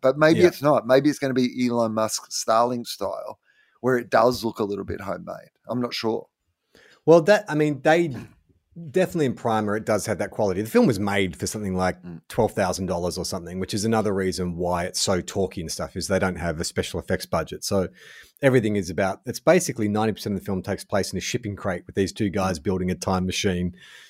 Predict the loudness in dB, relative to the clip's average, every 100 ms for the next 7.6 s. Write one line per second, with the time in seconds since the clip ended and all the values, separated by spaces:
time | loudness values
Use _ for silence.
0 | -4 0 0 0 0 -2 -4 -2 -2 -2
1 | -4 -4 -8 -6 2 4 4 2 -2 -8
2 | -12 -8 -4 0 0 -2 -6 -4 -6 -6
3 | -12 -12 -16 _ _ _ _ 2 4 6
4 | 6 6 2 -12 _ _ _ -2 2 2
5 | 4 4 4 2 2 2 2 2 2 -2
6 | 0 2 2 -2 -2 -4 -4 -6 -6 -4
7 | -6 -2 -2 0 -2 -8